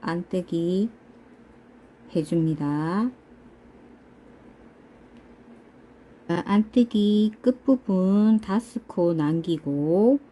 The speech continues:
실 돌려서 겉뜨기 뜨고요. 돌려서 안뜨기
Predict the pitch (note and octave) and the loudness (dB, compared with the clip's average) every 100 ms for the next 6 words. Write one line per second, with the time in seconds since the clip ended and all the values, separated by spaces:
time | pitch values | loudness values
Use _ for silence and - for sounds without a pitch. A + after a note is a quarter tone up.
0 | _ - - - G#3+ A3 A#3 G#3+ F#3+ - | _ -20 -10 -2 0 2 2 2 0 0
1 | A3 A3+ A#3 - - - F3+ E3+ D#3 - | 0 0 -2 -10 -16 -10 -8 -4 -4 -4
2 | E3+ E3+ E3 D#3+ C#3+ D3+ F3 G3+ A3+ B3 | -6 -4 -2 0 0 0 0 2 0 -2
3 | - - - - - - E3 D#3 D3 D3+ | -6 -20 -20 -20 -20 -6 -2 0 -2 -2
4 | G#3+ A#3 - F#3+ F#3+ - F#3+ F#3+ F3 | -2 -2 -2 -4 -4 -2 -6 -4 -8